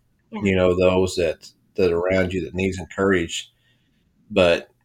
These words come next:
Speaker 2: you know, but it's also encouraging for the person trying to get to a goal because they've,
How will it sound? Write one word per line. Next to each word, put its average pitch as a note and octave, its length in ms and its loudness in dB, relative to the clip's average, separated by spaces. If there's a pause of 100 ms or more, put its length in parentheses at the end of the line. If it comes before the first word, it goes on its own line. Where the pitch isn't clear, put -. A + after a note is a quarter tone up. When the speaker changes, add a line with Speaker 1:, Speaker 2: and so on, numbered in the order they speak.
(140)
Speaker 2:
you F#2+ 120 -2
know, F2 180 0
but F#2 140 2
it's F2+ 140 2
also G2 260 6
encouraging F#2+ 500 2
for F2 120 -8
the F2+ 100 -2
person G2 520 0
trying F#2 720 0 (220)
to - 80 -14
get - 380 -2
to G2 160 -2
a E2+ 60 0
goal E2+ 500 0
because E2+ 400 -2
they've, E2+ 260 -4